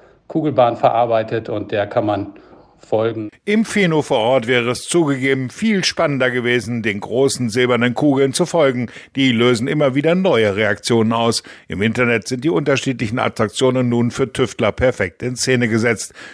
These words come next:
Speaker 2: Schließlich soll man ja auch sehen, was so geht. Lange hatte sich das Feno bemüht, dieses einzigartige Stück nach Wolfsburg zu bekommen. Einmal mehr half der Chef selbst.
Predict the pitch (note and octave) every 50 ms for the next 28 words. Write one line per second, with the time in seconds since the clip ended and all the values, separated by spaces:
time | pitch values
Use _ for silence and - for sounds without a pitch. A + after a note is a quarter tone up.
0 | - - - E3+ D#3 - - D3+ C3 A#2 C3+ B2+ B2 B2 A#2 G#2 G2 G2 F#2 -
1 | F3 F3+ D3 A2 - - - - _ - F2 F2 - - - G2+ F#2 D#2+ - -
2 | A2+ A2 E2+ - - - - - - - - - - F#2+ G#2 A2 C#3+ E3+ F3+ E3
3 | F#3 F#3 F3+ F3 F3 - G3 F3+ - - F3+ F3 E3 E3 D3+ D#3+ D#3 F3+ G3+ F#3
4 | C3 - B2+ A#2 A#2+ C3 - - - - D3 D#3+ F3 F3 - F3 D3+ - - C#3+
5 | C3+ C#3+ C#3 C#3 C3+ - - C3+ G#2 - C#3 D3 C#3 - F3 E3+ E3+ - - -
6 | D3 - - - C3+ C3+ B2 - C3+ C3 A#2+ A2+ - _ - _ - - G#2 G#2+
7 | G#2+ G#2 G#2+ A#2 A#2 B2 B2+ B2 A#2 - C#3 C#3 C#3 C3 - - - - F#3+ F#3
8 | - - - F#2+ - - - - G3 F3 D#2 D2+ - - - - -